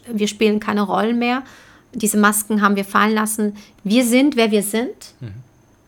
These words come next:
Speaker 1: Und wir kommen immer dem Kern, den Ursprung näher. Wobei die Frage sich stellt, kann man das überhaupt?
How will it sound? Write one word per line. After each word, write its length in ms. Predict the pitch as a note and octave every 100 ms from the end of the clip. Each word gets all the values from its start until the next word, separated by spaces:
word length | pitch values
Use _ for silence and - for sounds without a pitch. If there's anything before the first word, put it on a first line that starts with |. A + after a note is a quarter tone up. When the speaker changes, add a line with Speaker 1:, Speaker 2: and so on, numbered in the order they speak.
| -
Speaker 1:
Und 140 | A3
wir 100 | A3+
kommen 320 | - A#3+ A#3+ - -
immer 360 | C4 C4+ D4+ F4 _ _ _ _ _ _ _ _ -
dem 260 | A3 G#3+
Kern, 480 | G#3+ - A3+ A#3 C4
den 220 | A3+ G3+ G#3
Ursprung 640 | A#3+ C4 - - G#3 G#3+
näher. 340 | G#3+ A3+ D4+ F4+ - _ _ _ _ _ -
Wobei 200 | F#3 F#3+
die 80 | G#3
Frage 300 | - G#3 G#3+
sich 140 | G#3+ -
stellt, 320 | G3+ G3 -
kann 140 | -
man 100 | A3+
das 140 | G#3+ G#3+
überhaupt? 460 | F#3 F3 B3 -